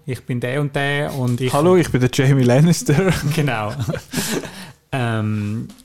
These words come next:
Speaker 1: ich
Speaker 2: Also es ist der Nikolai Coster-Waldau, oder der, der Jamie Lannister
Speaker 1: Richtig,
Speaker 2: spielt.
Speaker 1: genau, ja. Sagt, äh, «Ja, Sally, ähm, wenn du das siehst, äh, bin ich tot und ich habe das, äh, aus freiwilligen Stück, äh, gewählt,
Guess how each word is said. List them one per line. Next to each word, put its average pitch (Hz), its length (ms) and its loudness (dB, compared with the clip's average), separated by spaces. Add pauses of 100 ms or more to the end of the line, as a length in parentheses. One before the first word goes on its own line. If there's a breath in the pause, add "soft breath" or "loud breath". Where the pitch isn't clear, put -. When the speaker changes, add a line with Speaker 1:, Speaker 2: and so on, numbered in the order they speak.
(140)
Speaker 1:
ich 120 220 -4
Speaker 2:
Also 135 260 2
es 117 180 -2
ist 123 200 0
der 117 80 0
Nikolai 113 340 2
Coster-Waldau, 104 680 -2
oder 98 180 -8
der, 104 80 -8
der 104 200 -6
Jamie 104 260 -2
Lannister 127 340 -2
Speaker 1:
Richtig, 120 60 0
Speaker 2:
spielt. - 200 -6
Speaker 1:
genau, 104 220 -4
ja. 107 140 -4 (400)
Sagt, - 340 -8
äh, 117 100 -4
«Ja, 127 160 -2
Sally, 127 420 -2
ähm, 113 440 -4
wenn 117 140 -4
du 117 80 -2
das 120 200 -4
siehst, 120 320 0
äh, 113 260 0
bin 123 160 -2
ich 120 120 -2
tot 160 400 0
und 135 160 -2
ich 120 120 -6
habe 123 120 -2
das, 123 220 -6
äh, 113 320 -4 (440)
aus - 300 -12 (840 loud breath)
freiwilligen 127 460 -2
Stück, - 520 -8
äh, 113 260 -4
gewählt, 104 400 -6